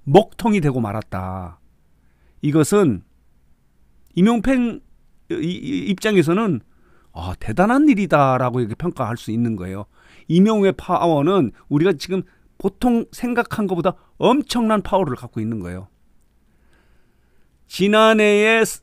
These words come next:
팔십삼만의 트래픽에서 자, 보도록 할게요. 삼백칠십만으로 늘었어요. 자, 보도록 할게요.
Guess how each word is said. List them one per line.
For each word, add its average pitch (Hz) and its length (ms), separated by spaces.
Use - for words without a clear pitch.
팔십삼만의 208 1080
트래픽에서 143 1000
자, - 120
보도록 95 400
할게요. 131 680
삼백칠십만으로 202 2000
늘었어요. 98 800
자, - 140
보도록 - 380
할게요. - 380